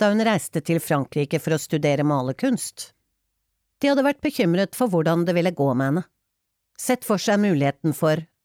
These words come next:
at hun ville ende opp som Peppermø. Doktor Parnass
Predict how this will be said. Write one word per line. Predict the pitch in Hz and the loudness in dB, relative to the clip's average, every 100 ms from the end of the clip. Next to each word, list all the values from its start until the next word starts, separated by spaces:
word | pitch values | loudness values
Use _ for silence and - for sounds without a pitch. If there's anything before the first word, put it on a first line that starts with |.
| _ | _
at | 208 220 | -2 2
hun | 214 | 2
ville | 226 | 2
ende | 247 175 139 | 2 2 0
opp | - | -2
som | - 156 | -2 -2
Peppermø. | 147 123 - 135 196 _ _ _ _ _ _ _ _ _ _ _ _ | 0 -4 -2 -2 -2 _ _ _ _ _ _ _ _ _ _ _ _
Doktor | 247 - 233 233 - | -2 0 0 0 0
Parnass | 240 247 196 - | 0 2 0 -2